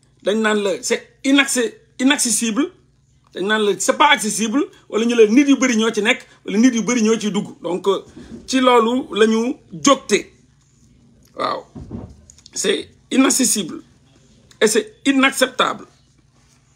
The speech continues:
Donc, di leen wax ni, euh, ngeen waajal seen bopp. Macky Sall, finalement, a décidé d'organiser des élections le plus rapidement possible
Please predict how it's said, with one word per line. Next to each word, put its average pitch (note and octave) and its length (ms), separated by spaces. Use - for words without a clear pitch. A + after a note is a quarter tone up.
Donc, A#3+ 220
di D4+ 100
leen D#4+ 160
wax C#4+ 160
ni, A#3 160
euh, B3+ 240
ngeen C#4 220
waajal C#4 300
seen C4 240
bopp. A3 260
Macky C#4 280
Sall, A3 380
finalement, C#4+ 640
a B3 140
décidé B3 500
d'organiser C4 640
des A3+ 280
élections - 440
le G#3 180
plus D4+ 220
rapidement B3 680
possible A3+ 420